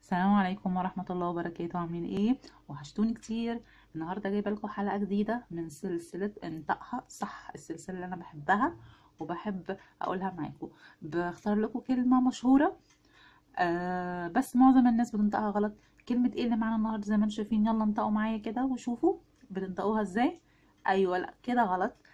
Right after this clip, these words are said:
<laughs> النطق الصح بتاعها ايه؟ هي النطق الشائع الغلط clawless. ناس كتيرة كتير جدًا بتنطق الكلمة دي كلودس. طبعًا كلمة كلودس يعني ملابس، وناس كتيرة جدًا بتقولها بالنطق الغلط ده،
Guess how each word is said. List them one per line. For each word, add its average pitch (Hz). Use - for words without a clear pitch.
<laughs> -
النطق 180
الصح -
بتاعها 202
ايه؟ 208
هي 208
النطق 240
الشائع 254
الغلط 269
clawless. 175
ناس 196
كتيرة 214
كتير 208
جدًا 208
بتنطق 220
الكلمة 214
دي 208
كلودس. 208
طبعًا 269
كلمة 277
كلودس 247
يعني 202
ملابس، 233
وناس 196
كتيرة 247
جدًا 208
بتقولها 226
بالنطق 202
الغلط 208
ده، 170